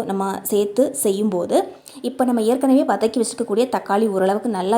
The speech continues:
வெந்திருக்கும், கிழங்கு கொஞ்சமா தான் வெந்திருக்கும். இப்போ நம்ம அரைச்சு வச்சிருக்கக்கூடிய பேஸ்ட்டை அப்படியே இதுல சேர்த்துக்கலாம். கொஞ்சம் தண்ணி மிக்ஸி ஜார்ல சேர்த்துட்டு அப்படியே நம்ம இதுல கழுவி ஊத்துக்கலாம். இப்பவே நம்ம தேவையான அளவுக்கு தண்ணி, உப்பு,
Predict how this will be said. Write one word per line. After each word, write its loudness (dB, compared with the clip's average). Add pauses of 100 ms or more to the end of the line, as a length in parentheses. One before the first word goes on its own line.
வெந்திருக்கும், 4 (120)
கிழங்கு 4 (120)
கொஞ்சமா 6
தான் 4
வெந்திருக்கும். 0 (180)
இப்போ -2
நம்ம -4 (160)
அரைச்சு 2
வச்சிருக்கக்கூடிய 2 (140)
பேஸ்ட்டை -2 (140)
அப்படியே -2
இதுல -6
சேர்த்துக்கலாம். -2 (680)
கொஞ்சம் 4
தண்ணி 2
மிக்ஸி 0
ஜார்ல 2
சேர்த்துட்டு -2
அப்படியே -4
நம்ம -4
இதுல -6
கழுவி -2
ஊத்துக்கலாம். -2 (160)
இப்பவே 2 (100)
நம்ம 0 (220)
தேவையான 2
அளவுக்கு -4 (120)
தண்ணி, -4 (200)
உப்பு, -6